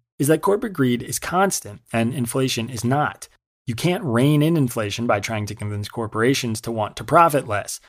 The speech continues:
Profits are rising, yes, because prices are rising and because customers are flush with cash. These are all conditions we'd expect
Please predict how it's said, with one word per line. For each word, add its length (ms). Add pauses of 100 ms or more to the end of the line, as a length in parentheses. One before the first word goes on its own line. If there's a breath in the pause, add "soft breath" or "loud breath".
(120)
Profits 480
are 120
rising, 500
yes, 340
because 360
prices 420
are 80
rising 540 (200 loud breath)
and 120
because 240
customers 560
are 60
flush 400
with 180
cash. 460
These 280
are 180
all 200
conditions 580
we'd 140
expect 480